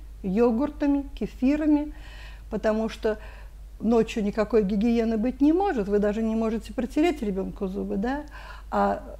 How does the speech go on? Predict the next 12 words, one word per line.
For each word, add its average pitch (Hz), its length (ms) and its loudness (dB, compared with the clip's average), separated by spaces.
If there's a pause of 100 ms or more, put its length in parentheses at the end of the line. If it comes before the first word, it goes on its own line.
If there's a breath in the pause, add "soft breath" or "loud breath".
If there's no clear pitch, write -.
это 214 260 0
все 220 200 0
остается 220 520 0
на 202 100 0
зубах, 190 560 0 (420 loud breath)
и 254 240 6
конечным 233 800 4
продуктом 214 800 0 (360)
углеводистого 208 840 2
обмена 359 400 4
являются 254 580 2
кислоты. 277 800 -4